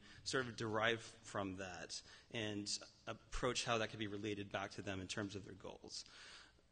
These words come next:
We can look to address things like concept, tone, color usage, typography, how the narrative reads. There's so much that can be done here. So many problems have been solved.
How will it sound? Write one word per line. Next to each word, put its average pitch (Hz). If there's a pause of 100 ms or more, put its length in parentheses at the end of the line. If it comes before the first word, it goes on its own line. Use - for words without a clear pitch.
(140)
We 143
can 135
look 151
to 147
address 127
things 123
like 101
concept, 143
tone, 131 (100)
color 135
usage, 123
typography, 139 (260)
how 127
the 113
narrative 127
reads. 131
There's 131
so 175
much 160
that 143
can 135
be 117
done 120
here. 107
So -
many 143
problems 113
have 98
been 95
solved. 87